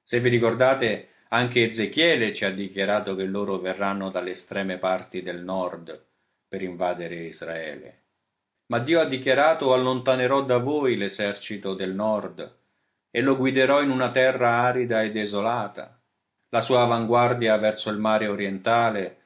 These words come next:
e la sua retroguardia verso il mare occidentale. Non temere, o suolo, gioisci, rallegrati, perché l'Eterno ha fatto cose grandi. Non temere."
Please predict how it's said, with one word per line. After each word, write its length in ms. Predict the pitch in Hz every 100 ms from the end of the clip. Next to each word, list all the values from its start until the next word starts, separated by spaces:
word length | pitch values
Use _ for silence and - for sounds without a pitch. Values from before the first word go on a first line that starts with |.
| _ _ -
e 80 |
la 140 | 113 113
sua 220 | 123 113
retroguardia 840 | 113 107 107 107 113 113 110 104
verso 320 | 101 101 - 101
il 80 |
mare 340 | 98 104 101 90
occidentale. 1080 | 92 - 87 87 90 107 104 101 85 76 _ _ _ _ -
Non 180 | 123 123
temere, 480 | 127 123 127 123 110
o 100 | 107
suolo, 800 | - 110 107 101 92 78 - _ _ _
gioisci, 760 | 120 120 123 131 127 120 - 104
rallegrati, 880 | 110 117 135 123 107 98 - 85 - _ _
perché 260 | - 113 123
l'Eterno 540 | 117 113 110 107 107
ha 60 | 98
fatto 540 | - 104 101 - 92
cose 320 | 92 92 87 82
grandi. 640 | 92 95 87 71 73 - _ _ _ -
Non 160 | 90
temere." 600 | 85 80 87 80 - -